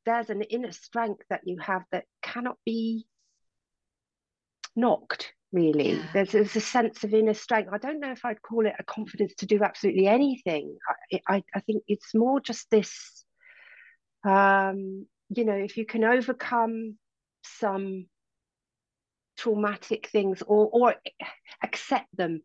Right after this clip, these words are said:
Speaker 1: and, and
Speaker 2: Yeah.
Speaker 1: make them part of you more rather than overcoming it, it's, but in, in a way you're, you're using those, those things that were once traumatic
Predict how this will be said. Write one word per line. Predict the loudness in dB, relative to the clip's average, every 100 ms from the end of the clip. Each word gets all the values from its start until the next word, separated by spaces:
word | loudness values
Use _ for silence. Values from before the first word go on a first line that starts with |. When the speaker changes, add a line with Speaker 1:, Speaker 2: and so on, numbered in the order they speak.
| _
Speaker 1:
and, | -2 0
and | 2
Speaker 2:
Yeah. | 2 2
Speaker 1:
make | 0
them | -4
part | 0 0 0 -8
of |
you | -10 -6
more | -4 -4
rather | 0 0 0 -4
than | -6 -6 -8 -6
overcoming | -6 -6 -4 0 2 2 -2 -4
it, | -10 -20 _
it's, | -10 -10 -14 -16 -16 -2
but | 0 0 2
in, | 0 2
in | 4 4
a |
way | 6 4 4
you're, | 4 0 -4 -14 -20 -20 -20 _ _ _
you're | 2
using | 4 4 4 2 -2 -2
those, | -4 -4 -6 -12 _
those | -6 -4 -6 -12 -20 -20 _ _
things | -4 -4 -4
that | -6 0
were | 2 2
once | 2 0 0 -4
traumatic | -10 -6 -6 -6 -8 -12